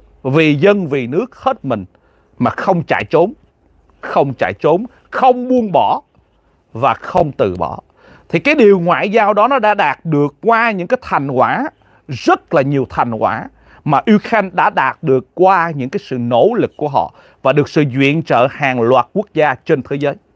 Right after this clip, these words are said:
Thì các cô chú anh chị em thấy ngoài đó giờ có quốc gia nào chiến tranh mà người ta bận tâm gì đâu?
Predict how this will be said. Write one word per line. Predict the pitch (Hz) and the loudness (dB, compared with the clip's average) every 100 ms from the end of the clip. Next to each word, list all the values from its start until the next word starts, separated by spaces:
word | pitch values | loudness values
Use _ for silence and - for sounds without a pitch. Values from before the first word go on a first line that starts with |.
| _ _ _ _ _ _ _ _ _ _ - | _ _ _ _ _ _ _ _ _ _ -6
Thì | 175 | -4
các | 285 | 0
cô | 269 | 0
chú | 302 | 2
anh | 262 | 0
chị | 226 | 0
em | 220 | -2
thấy | 247 | -2
ngoài | 240 | 0
đó | 196 | 0
giờ | 262 180 | 2 0
có | 233 | -2
quốc | 240 - | -2 -2
gia | 202 185 | 0 2
nào | 165 143 131 113 _ _ _ | 0 0 0 -2 _ _ _
chiến | 160 208 | 2 2
tranh | 214 170 | 0 -2
mà | 160 | -2
người | 131 120 | -2 0
ta | 156 | 0
bận | 135 143 | 0 -2
tâm | 143 147 | -4 -4
gì | 117 | -4
đâu? | 139 180 | -4 -4